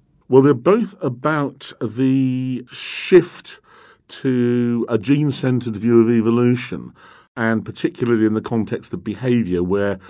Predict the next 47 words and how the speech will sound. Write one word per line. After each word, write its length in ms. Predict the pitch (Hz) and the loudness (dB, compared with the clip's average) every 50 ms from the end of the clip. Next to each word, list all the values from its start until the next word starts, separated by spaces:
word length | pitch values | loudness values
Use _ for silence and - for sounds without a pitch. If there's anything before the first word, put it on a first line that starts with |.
| - - _ | -20 -12 _
because 300 | - 104 - 139 117 113 | -8 -2 0 0 0 0
you 80 | 123 110 | 0 -4
can 140 | 110 104 | -4 -6
see 160 | 98 - 120 107 | -4 -2 -2 -2
the 80 | 98 | -2
phenotypes, 680 | 95 - 127 117 107 98 92 - 90 85 87 - - - | -2 -2 0 0 0 0 -2 -4 -8 -8 -8 -10 -10 -12
which 180 | 92 - - | -12 -10 -8
are 40 | 98 | -6
the 240 | 82 95 98 98 92 - | -4 -4 -4 -4 -6 -10
expressions 720 | - 101 110 95 - - 127 117 107 - 107 104 101 95 107 | -12 -10 -10 -10 -6 -2 -2 -2 -2 -2 -4 -6 -6 -4 -4
of 260 | 101 95 92 - - - | -4 -4 -6 -8 -10 -8
a 80 | 110 95 | -6 -4
gene's 260 | 110 110 104 92 101 | -2 -2 -2 -2 -2
action 400 | 110 107 - - - 104 92 90 | -4 -4 -6 -10 -10 -10 -8 -8
on 160 | 101 101 95 | -6 -6 -4
an 80 | 98 107 | -4 -2
animal 300 | 107 104 101 101 101 98 | -2 -2 -2 -2 -4 -4
much 200 | 101 - - - | -6 -6 -6 -6
more 140 | 107 - | -4 -2
easily, 400 | 120 120 131 113 - 98 87 82 | 0 0 0 -2 -2 -4 -4 -4
and 160 | - 104 98 92 | -4 -6 -4 -4
do 80 | 107 | -4
experiments 560 | 98 92 - - 117 117 110 98 92 90 - | -4 -4 -4 -2 -2 -2 -2 -2 -6 -8 -8
on 100 | 101 95 | -8 -8
behaviour 460 | 78 92 87 98 92 87 80 - 71 - _ - - - - _ _ - | -6 -6 -6 -4 -4 -6 -6 -8 -12 -16 _ -20 -20 -20 -20 _ _ -12
rather 320 | 107 101 98 98 98 95 | -8 -6 -4 -4 -4 -4
than 140 | 95 98 98 | -6 -4 -4
anatomy. 420 | 104 104 101 - - 92 85 - - - - - _ _ _ _ - | -4 -6 -6 -8 -10 -10 -10 -10 -12 -18 -20 -20 _ _ _ _ -6
In 160 | 120 110 107 | -4 -2 0
the 80 | 110 | 0
nineteen 300 | 117 127 131 120 101 107 | 0 2 0 0 -2 -4
seventies, 420 | 98 - - 123 113 101 98 90 92 | -2 2 4 4 4 2 0 -2 -2
when 120 | 101 95 | -2 -2
these 160 | 101 104 90 | -2 -2 -2
books 240 | - 110 95 - - | -2 -4 -4 -4 -6
were 80 | - 92 | -12 -12
published, 640 | - - 131 117 104 101 87 - - - - - - _ - - - - _ _ _ | -8 -6 -8 -6 -4 -4 -6 -6 -8 -12 -18 -18 -20 _ -20 -20 -20 -20 _ _ _
they 520 | 92 104 101 98 101 101 101 104 101 101 87 - | -6 -4 -2 -2 -2 -2 -2 -4 -4 -6 -6 -4
informed 720 | - 107 104 95 - - 123 117 110 104 98 98 95 - - - _ _ _ _ _ _ _ _ _ _ - | -4 -4 -4 -4 -4 -2 0 2 2 2 0 -2 -4 -8 -12 -18 _ _ _ _ _ _ _ _ _ _ -8
the 120 | 92 101 | -6 -4
way 160 | 90 98 101 | -2 -2 -2
that 140 | 95 90 - | -2 -2 -2
animal 220 | 107 101 101 101 92 | -4 -4 -4 -4 -6
behaviour 380 | 98 90 110 107 101 90 95 | -6 -2 0 0 0 0 -2
was 120 | 92 85 - | -6 -6 -4
being 220 | 101 92 92 92 | -4 -4 -4 -4
studied, 440 | 92 - - 120 110 90 90 - | -6 -4 -2 -2 -2 -2 -4 -6